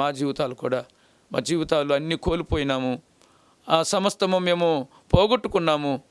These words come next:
మా జీవితం యొక్క భవిష్యత్తు లేదు అన్న పరిస్థితుల్లో బూడిదలోంచి బంగారం వైపు, బూడిదలోంచి భాగ్యం వైపు నడిపించిన దేవా, అనేక మంది మా బిడ్డల యొక్క జీవితాల కొరకే ప్రార్థిస్తూ ఉన్నాం. ఏమి చేయలేని పరిస్థితుల్లో, ఏమి పొందలేని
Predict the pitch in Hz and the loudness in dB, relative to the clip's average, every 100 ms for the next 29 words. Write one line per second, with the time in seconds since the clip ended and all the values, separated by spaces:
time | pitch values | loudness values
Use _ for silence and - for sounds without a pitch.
0 | - 147 120 180 175 170 151 156 143 165 | -4 -2 0 -2 0 0 -2 0 0 0
1 | - - 151 147 160 170 151 143 139 131 | -2 -2 -2 0 0 0 0 -2 -4 -4
2 | 131 120 123 110 - _ _ _ _ _ | -6 -4 -2 -2 -6 _ _ _ _ _
3 | _ 127 175 226 208 226 240 247 - 226 | _ 0 2 4 2 6 6 6 2 -2
4 | 170 156 165 185 220 220 208 196 185 165 | -4 0 0 6 6 6 2 0 0 -2
5 | 139 226 226 233 247 247 - 170 151 185 | 0 0 2 4 4 2 -2 -2 2 4
6 | 226 202 240 208 202 175 170 160 170 151 | 4 2 0 2 2 2 -2 0 -4 -2
7 | 147 139 113 _ - 131 143 143 117 _ | 0 0 -4 _ -2 0 2 2 -2 _
8 | _ _ _ _ _ - 170 175 160 147 | _ _ _ _ _ -2 0 0 0 -2
9 | 143 139 135 123 127 143 147 135 120 127 | -2 -2 0 0 -2 0 -2 -2 -4 -4
10 | 123 135 120 120 113 117 - 135 127 127 | -2 -2 -2 -6 -6 -8 -8 -8 -6 -8
11 | - 123 113 - - _ _ - 147 180 | -6 -8 -8 -14 -20 _ _ -2 0 0
12 | 190 - 151 143 139 120 131 - 117 117 | -2 -2 -2 -2 -2 -4 -4 -6 -8 -8
13 | 117 - _ _ _ _ - 185 226 226 | -8 -10 _ _ _ _ 2 2 2 0
14 | 170 165 170 160 | -2 0 0 0